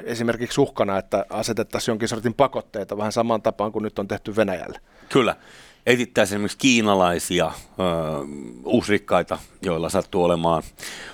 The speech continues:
Speaker 2: ulkomailla parifutisjengiä tai jotain vastaavaa.
Speaker 1: Siellä näkyy vähän sellaista, ö, väreilyä pinnan alla, mikä vaikuttaisi siihen, siltä, että, että he ovat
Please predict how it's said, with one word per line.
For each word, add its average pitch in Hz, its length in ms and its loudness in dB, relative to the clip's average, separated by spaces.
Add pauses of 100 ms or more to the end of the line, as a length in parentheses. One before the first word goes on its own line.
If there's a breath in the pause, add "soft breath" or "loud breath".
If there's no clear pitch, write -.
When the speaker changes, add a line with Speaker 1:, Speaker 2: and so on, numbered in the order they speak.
(160 loud breath)
Speaker 2:
ulkomailla 92 560 4
parifutisjengiä 85 840 -2
tai 85 340 2 (140)
jotain 104 200 -2
vastaavaa. 50 440 0 (440 loud breath)
Speaker 1:
Siellä 165 220 2
näkyy 196 240 2
vähän 170 160 2
sellaista, 160 360 0
ö, - 80 0 (540)
väreilyä 151 460 4
pinnan 131 420 2
alla, 104 200 2
mikä 101 320 0 (300)
vaikuttaisi 131 520 0
siihen, 117 340 2 (300)
siltä, 120 380 2
että, - 320 -2
että 120 240 -6
he 120 40 4
ovat 117 320 2